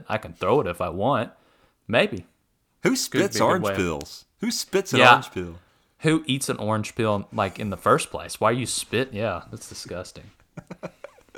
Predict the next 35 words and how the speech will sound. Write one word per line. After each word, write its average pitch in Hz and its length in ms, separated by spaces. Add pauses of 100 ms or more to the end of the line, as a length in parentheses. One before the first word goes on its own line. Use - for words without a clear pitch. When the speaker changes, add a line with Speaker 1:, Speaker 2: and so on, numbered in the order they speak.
(1120)
Speaker 1:
All 117 100
right. 123 140
Speaker 2:
Mobile 113 80
people 123 220
Speaker 1:
Oh. - 100
Speaker 2:
are 71 40
weird. 78 420 (460)
Hmm. 82 240 (680)
Speaker 1:
Um, 107 560 (840)
so 113 600 (180)
this 123 260
is 113 100
actually, 104 680 (500)
I 107 140
don't 90 140
know 90 80
if 87 80
this 101 140
is - 60
still 95 380
a 85 40
thing 107 280
or 90 60
not, 107 300
but, 95 140
uh, 90 180 (600)
putting 160 320
salt 143 680
on 117 100
a 104 40
railroad 104 380
track 95 420
can 110 160
be 98 120
punishable 143 720